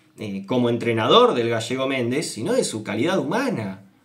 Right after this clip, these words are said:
Un gesto inhumano fue el de poner a-, al chico faltando diez minutos. Sin calificación para Acuña. El Gallego Méndez, <laughs> puntuación cantada. Un uno para él, creo que renunció, no, no pude ver todavía las noticias, pero era un partido sacatécnico como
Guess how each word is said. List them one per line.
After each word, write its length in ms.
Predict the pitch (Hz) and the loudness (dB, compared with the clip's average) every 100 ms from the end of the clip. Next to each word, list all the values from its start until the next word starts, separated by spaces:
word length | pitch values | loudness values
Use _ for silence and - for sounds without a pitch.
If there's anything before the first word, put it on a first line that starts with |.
| _ | _
Un 160 | 240 247 | -8 -4
gesto 640 | 302 302 - 156 156 - | -2 -4 2 4 4 -2
inhumano 680 | 139 131 131 165 381 127 107 | -4 -2 0 0 2 0 -4
fue 220 | - 120 | -2 -2
el 80 | 104 | -2
de 80 | 101 | -4
poner 440 | 101 117 131 120 | -2 -2 0 0
a-, 160 | 110 113 | 0 0
al 140 | 113 | 0
chico 320 | 110 165 160 | 0 -2 0
faltando 400 | 120 113 135 135 | -2 -2 -2 0
diez 180 | 123 123 | 0 -2
minutos. 680 | 120 120 117 110 107 101 - - - - - - - _ _ | -4 -4 -4 -4 -6 -8 -14 -20 -18 -18 -18 -20 -20 _ _
Sin 180 | - 139 | -6 0
calificación 1040 | 131 123 120 120 117 135 127 117 110 107 | 4 4 2 0 0 0 0 0 -2 -4
para 200 | 120 120 | 0 2
Acuña. 720 | 120 120 104 104 104 98 101 - _ - | 2 0 -2 -4 -6 -8 -10 -16 _ -4
El 140 | 135 | 2
Gallego 380 | 147 139 196 185 | 2 4 4 6
Méndez, 640 | 190 160 127 113 101 98 - - | 6 4 2 -2 -4 -8 -10 -10
<laughs> 200 | - - | -14 -8
puntuación 600 | 117 117 127 113 151 147 | -4 -2 0 2 2 2
cantada. 840 | 143 135 127 165 175 175 180 180 - - _ - - - - _ | 4 2 6 6 8 8 6 2 -6 -20 _ -20 -20 -20 -20 _
Un 220 | 135 151 170 | 4 8 10
uno 540 | 170 160 151 143 131 | 10 10 6 6 4
para 320 | 135 135 147 | 6 6 8
él, 300 | 180 196 185 131 | 8 6 4 2
creo 320 | 131 127 117 | -2 0 0
que 220 | 113 110 | 0 0
renunció, 720 | 113 110 113 113 160 156 151 | -2 -2 -2 4 6 8 6
no, 200 | 135 117 | 4 -2
no 220 | 101 104 104 | -6 -8 -4
pude 220 | 110 110 | 0 0
ver 160 | 113 | 0
todavía 340 | 117 113 117 113 | 0 0 2 2
las 140 | 110 | 0
noticias, 540 | 113 110 131 117 139 - | -2 -2 0 2 2 2
pero 240 | 101 101 | -2 -2
era 140 | 98 98 | -2 -4
un 160 | 95 | -6
partido 320 | 95 98 110 | -8 -2 -2
sacatécnico 720 | 101 123 143 143 165 185 135 113 | 0 0 2 4 4 4 0 -2
como 400 | 113 113 123 | -2 -4 -6